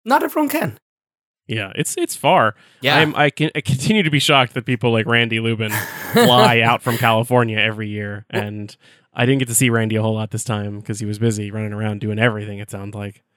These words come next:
Speaker 1: Miguel and Alastor both came, uh, Miguel, Ileana, and Alastor all came in from Mexico.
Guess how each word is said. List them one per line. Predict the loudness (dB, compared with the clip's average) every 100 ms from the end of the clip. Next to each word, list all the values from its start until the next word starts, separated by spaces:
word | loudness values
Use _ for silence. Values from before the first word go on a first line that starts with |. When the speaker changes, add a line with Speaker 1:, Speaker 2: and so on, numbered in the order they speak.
| -6
Speaker 1:
Miguel | 0 2 4 4
and | 4
Alastor | 4 4 4 2
both | 4 2 0 -6
came, | -2 0 -2 -6 -16 -14
uh, | -8
Miguel, | -2 2 4 4 0 -4 -2
Ileana, | 2 4 2 2
and | 2
Alastor | 2 2 0 4 4 4
all | 2 2
came | 0 0
in | 0 0 -4 -10 _
from | -10 2 2 4
Mexico. | 2 2 0 0 0 -2